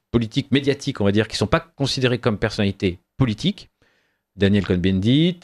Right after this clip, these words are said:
euh, Arnaud Montebourg, euh, euh, Zucman, euh, enfin, il y, y,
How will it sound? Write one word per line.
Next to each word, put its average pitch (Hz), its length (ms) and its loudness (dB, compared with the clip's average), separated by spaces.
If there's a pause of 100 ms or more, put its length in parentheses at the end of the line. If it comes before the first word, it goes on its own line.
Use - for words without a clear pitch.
(160)
euh, 95 300 4
Arnaud 92 300 0
Montebourg, 143 920 2
euh, 90 2250 2 (120)
euh, 95 640 2
Zucman, 160 580 0 (400)
euh, 92 880 4
enfin, 92 240 0
il 85 100 -2
y, 90 60 2
y, 87 220 -2